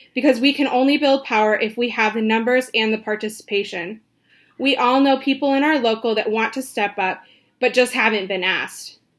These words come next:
You would be surprised to know the number of people that weren't involved before and just needed someone to ask them to take the plunge. These new leaders can be new or veteran workers, and sometimes leaders aren't the loudest or the ones that stand out.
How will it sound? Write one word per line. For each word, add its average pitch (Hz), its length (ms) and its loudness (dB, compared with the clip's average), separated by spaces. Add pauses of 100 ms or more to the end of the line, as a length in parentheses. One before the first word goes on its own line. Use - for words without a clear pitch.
(400)
You 262 200 4
would 330 120 4
be 311 100 6
surprised 254 540 0
to 330 80 0
know 247 180 4
the 226 140 0
number 220 240 0
of 247 220 -2
people 220 460 -2 (300)
that 226 160 0
weren't 240 220 2
involved 226 380 0
before 220 480 -2
and 220 160 0
just 262 240 0
needed 262 360 2
someone 214 440 -2
to - 180 -8
ask - 240 -4
them 180 220 -8
to 226 80 -8
take 214 260 -6
the 185 80 -10
plunge. 185 600 -12 (500)
These 262 180 2
new 277 200 4
leaders 277 400 4
can 262 160 0
be 220 200 2
new 262 240 2
or 220 300 0
veteran 233 420 0
workers, 285 600 -2 (400)
and 247 160 -2
sometimes 294 500 4
leaders 269 360 4
aren't 240 240 -2
the 233 60 0
loudest 247 600 4
or 226 100 4
the 214 120 2
ones 240 260 0
that 214 160 -6
stand 220 380 0
out. 180 300 -2